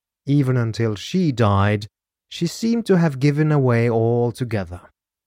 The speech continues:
Annie Georgina was rumored to be traveling in a performance troupe in France in eighteen eighty-eight, leaving her mother, for all intents and purposes, without close family.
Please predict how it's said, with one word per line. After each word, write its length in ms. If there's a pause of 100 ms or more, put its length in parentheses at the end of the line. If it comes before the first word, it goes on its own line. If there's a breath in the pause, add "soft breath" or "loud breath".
(580)
Annie 300
Georgina 840
was 180
rumored 580 (480)
to 80
be 80
traveling 640
in 160
a 60
performance 680
troupe 380
in 100
France 680
in 260
eighteen 320
eighty-eight, 760 (640)
leaving 240
her 160
mother, 720
for 220 (100)
all 380
intents 500
and 140
purposes, 680 (440)
without 480
close 400
family. 520